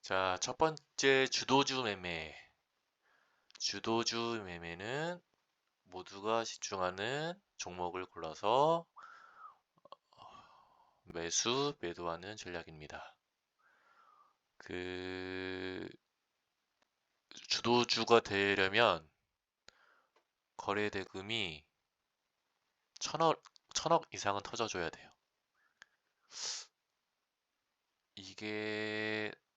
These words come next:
솔직히 주도주 매매라고 하기에는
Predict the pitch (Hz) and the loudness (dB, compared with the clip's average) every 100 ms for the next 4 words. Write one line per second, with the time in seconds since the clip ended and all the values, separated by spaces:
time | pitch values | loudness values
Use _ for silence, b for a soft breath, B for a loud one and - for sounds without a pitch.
0 | _ _ _ - 127 127 - - 127 135 | _ _ _ -10 -10 -8 -6 -4 -2 -2
1 | 127 123 107 107 110 104 104 104 110 110 | -2 -2 0 0 2 2 0 -4 -4 -2
2 | 101 107 120 95 | -2 -2 -6 -8